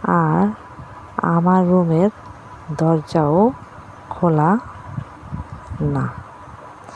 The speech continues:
তাহলে বিড়ালটা গেল কোথায়?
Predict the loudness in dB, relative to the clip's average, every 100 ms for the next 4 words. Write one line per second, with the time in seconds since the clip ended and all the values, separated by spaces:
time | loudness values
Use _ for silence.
0 | -18 -18 -2 4 6 6 6 4 0 -8
1 | -18 -18 -16 0 2 4 4 2 2 2
2 | 0 -6 -12 -14 -4 2 4 4 2 0
3 | 2 2